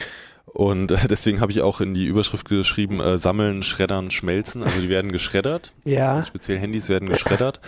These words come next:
Speaker 1: und dann eingeschmolzen. Und, ähm, dadurch, ähm, gewinnt Aurubis, ähm, das Kupfer zurück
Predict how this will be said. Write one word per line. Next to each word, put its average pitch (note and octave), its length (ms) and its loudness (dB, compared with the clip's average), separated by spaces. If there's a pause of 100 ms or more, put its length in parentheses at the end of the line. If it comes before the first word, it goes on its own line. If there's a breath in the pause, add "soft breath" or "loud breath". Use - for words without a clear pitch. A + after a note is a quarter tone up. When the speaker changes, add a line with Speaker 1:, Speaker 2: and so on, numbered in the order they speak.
(460 loud breath)
Speaker 1:
und F#2+ 160 0
dann G2 120 4
eingeschmolzen. F#2+ 960 -2
Und, F#2+ 680 -6
ähm, F#2 880 -4
dadurch, F#2 600 -2
ähm, F#2 580 -2 (680)
gewinnt G2 640 -6
Aurubis, F#2+ 720 -4
ähm, F2+ 300 -2
das E2+ 140 -4
Kupfer - 380 -2
zurück F2 460 -4